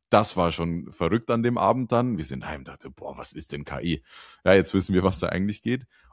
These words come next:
Und Tendenz steigend eben. Also der Trend beschleunigt sich. Er flacht nicht ab. Und es wird noch mehr werden. Ja? Es wird nicht mehr die Frage sein, nutzt du A I oder nicht. Die Frage ist, in welchen Lebensbereichen nutzt du A I? Ja?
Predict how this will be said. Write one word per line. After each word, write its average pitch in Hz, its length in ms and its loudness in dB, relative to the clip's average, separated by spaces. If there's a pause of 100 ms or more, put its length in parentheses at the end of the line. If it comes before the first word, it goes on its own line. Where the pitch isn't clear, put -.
(100)
Und 95 300 2
Tendenz 87 300 0
steigend 131 340 2
eben. 73 320 -4
Also 87 180 -6
der 87 140 0
Trend 95 260 -4
beschleunigt 110 440 2
sich. - 260 -4
Er 85 140 -4
flacht - 500 -6
nicht 101 340 -4 (140)
ab. - 320 4 (460)
Und 87 120 -6 (340)
es - 180 -6
wird 101 180 2
noch 98 220 4
mehr 104 300 2
werden. 78 380 2
Ja? 95 300 0 (320)
Es 92 160 -8
wird 143 180 4
nicht 127 200 -2
mehr 110 80 6
die 101 100 0
Frage 98 300 2
sein, 92 200 0
nutzt 107 280 -4
du 104 120 0
A 87 300 -2
I 92 60 2
oder 87 180 2
nicht. 90 240 -2
Die 82 60 -12
Frage 90 260 -2
ist, 85 100 -6
in 87 160 -6
welchen 87 240 0
Lebensbereichen 82 640 -2
nutzt 73 200 -4
du 80 60 -6
A 69 260 -4
I? 60 60 -6 (420)
Ja? 78 220 -4